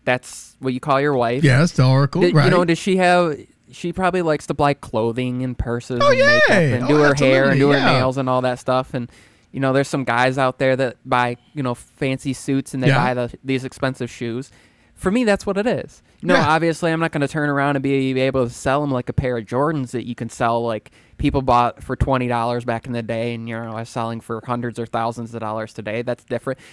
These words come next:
Speaker 1: But some of these devices like this, I could turn around and sell it for what I paid for it right now.
Speaker 2: Absolutely.
Speaker 1: It's, actually, I could make a hundred bucks if I wanted to, because I pay, I,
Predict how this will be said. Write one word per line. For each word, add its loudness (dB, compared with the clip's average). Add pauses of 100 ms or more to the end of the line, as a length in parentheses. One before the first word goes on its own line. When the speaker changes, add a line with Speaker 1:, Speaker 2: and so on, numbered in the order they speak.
(140)
Speaker 1:
But 2 (480)
some 0
of -2
these 0
devices -2
like -4
this, -4 (240)
I -2
could -2
turn 0
around 0
and -6
sell -4
it -6
for -6
what 0
I 0
paid -2
for -6
it -12
right 2
now. 2
Speaker 2:
Absolutely. -2
Speaker 1:
It's, -4
actually, 0
I 4
could -6
make -4
a -6
hundred -4
bucks -2
if -10
I -6
wanted -8
to, -8 (340)
because 0
I 2
pay, -4
I, -4